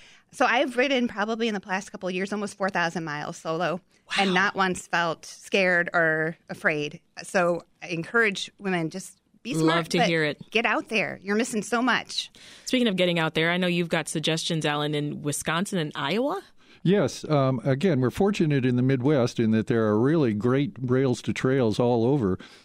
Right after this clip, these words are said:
Speaker 3: Uh, again, w-, the really one of the oldest ones is the Elroy Sparta Trail up in northwest Wisconsin,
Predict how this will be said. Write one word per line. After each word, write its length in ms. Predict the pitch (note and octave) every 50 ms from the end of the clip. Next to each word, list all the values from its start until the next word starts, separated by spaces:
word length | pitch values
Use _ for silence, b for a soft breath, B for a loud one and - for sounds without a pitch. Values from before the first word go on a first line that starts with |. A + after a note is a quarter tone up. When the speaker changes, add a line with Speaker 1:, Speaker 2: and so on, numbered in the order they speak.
| B B
Speaker 3:
Uh, 260 | A2+ G#2+ G#2 G#2+ A2 -
again, 400 | B2 A2 G#2+ B2 C#3 B2 G#2 G#2
w-, 200 | G2+ A#2+ A#2 A#2 -
the 420 | A2 A2+ A2+ A2 G2+ G2 G#2 F#2+ F2 F#2+ - - -
really 360 | G#2+ A2 A#2 C3 D3+ D#3+ C#3+
one 180 | A#2+ A#2+ C3 B2
of 100 | A2+ G#2+
the 100 | G#2 F#2 F#2+ F#2+ - -
oldest 420 | - B2+ D3 G3 G3+ C3+ A2 -
ones 300 | A2+ A2 G#2+ G#2+ G2 -
is 220 | A2 G#2 G2+ - -
the 400 | - - G#2 A#2 G#2 A2 A2 - C3
Elroy 380 | A#2+ C#3 D#3+ D3 C3 A#2+ G#2+
Sparta 460 | G2+ - - - A#2 A#2+ C3+ B2 G#2+
Trail 360 | F#2+ - - G#2+ G#2 G2+ F#2+ G#2
up 140 | G#2+ -
in 100 | A#2+ A2
northwest 540 | A2 A2+ A2+ B2+ - - B2 A#2 A2 - -
Wisconsin, 640 | A2+ G2+ - - B2 A#2 A#2+ C3 - - G#2+ G2 G2